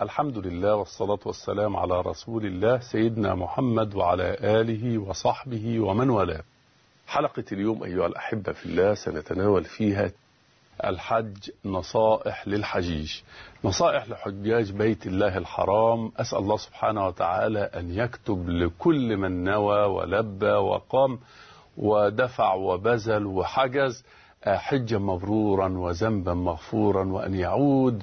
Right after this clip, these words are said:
من هذا الحج وقد، آه، عاد كيوم ولدته أمه بدون أي ذنب وبدون أي خطيئة. نسأل الله لنا ولكل مسلم ثواب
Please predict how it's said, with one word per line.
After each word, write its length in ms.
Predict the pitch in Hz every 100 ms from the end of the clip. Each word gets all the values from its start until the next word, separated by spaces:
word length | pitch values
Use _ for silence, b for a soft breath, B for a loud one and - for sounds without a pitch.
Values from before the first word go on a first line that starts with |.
| 101
من 240 | 107 98
هذا 340 | 90 127 120 107
الحج 540 | 98 - 127 113 110
وقد، 560 | 104 101 - 127 113 B B B B B -
آه، 220 | 98 95
عاد 500 | 92 104 139 127 113
كيوم 600 | 104 - 104 117 131 107
ولدته 760 | 101 101 98 113 - 98 104 117
أمه 360 | 110 107 98 87
بدون 520 | 101 117 190 180 139
أي 260 | 127 127 110
ذنب 500 | 95 104 104 95 90
وبدون 760 | 95 92 92 107 127 120 110 -
أي 240 | 117 107 101
خطيئة. 600 | - 104 - 101 104 95 B B -
نسأل 240 | 127 -
الله 340 | 98 101 107 92
لنا 360 | 107 117 107
ولكل 720 | 98 92 90 87 - 160 139
مسلم 560 | 117 120 - - 113 113
ثواب 480 | - 95 98 107